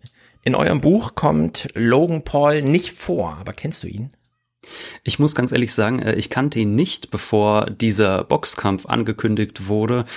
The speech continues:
Speaker 2: bevor du mir
Speaker 1: Ja.
Speaker 2: sagtest, wir sprechen heute darüber. Das ist so ein generelles Problem natürlich, das wir haben, dass die Leute,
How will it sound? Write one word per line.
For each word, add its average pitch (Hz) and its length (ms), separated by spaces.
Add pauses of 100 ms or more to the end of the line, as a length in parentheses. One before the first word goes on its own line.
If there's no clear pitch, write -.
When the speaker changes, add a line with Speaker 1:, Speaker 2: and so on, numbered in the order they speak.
(140)
Speaker 2:
bevor - 240
du 104 40
mir 104 100
Speaker 1:
Ja. - 40
Speaker 2:
sagtest, 104 320
wir 107 80
sprechen 110 640
heute 98 260
darüber. 107 540 (300)
Das 104 160
ist - 120
so 113 200
ein 101 180
generelles 110 480
Problem 110 400
natürlich, 101 400
das - 220
wir 92 160
haben, 92 120
dass 92 140
die 110 80
Leute, 95 440